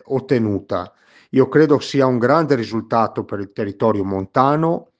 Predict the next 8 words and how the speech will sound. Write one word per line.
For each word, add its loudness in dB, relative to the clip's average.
duecento 0
milioni 2
a -2
disposizione 0
che -4
prima -2
non -6
c'erano. -2